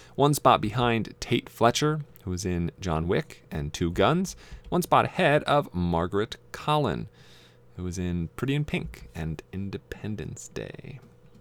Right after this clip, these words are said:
Um, for the record, there are currently four thousand six hundred and eighty-nine actors total. Uh, so six hundred and forty people between Lynda Carter and the very bottom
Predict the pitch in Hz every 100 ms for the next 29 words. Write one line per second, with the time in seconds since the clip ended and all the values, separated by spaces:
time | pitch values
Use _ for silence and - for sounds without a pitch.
0 | - - - 90 90 85 - 85 107 120
1 | 160 117 104 98 - - 127 113 101 -
2 | 135 127 120 113 110 95 110 - - 101
3 | 92 73 - 107 117 110 101 95 95 101
4 | 107 87 78 - - - - - 90 90
5 | 73 65 - - - - - - 110 123
6 | 147 - - - _ - 87 82 78 -
7 | 85 82 78 107 - _ _ - - -
8 | - 139 - 127 120 113 107 - 117 117
9 | 120 - 113 120 120 - 107 98 104 95
10 | 98 98 98 110 95 90 85 82 85 87
11 | 85 71 85 -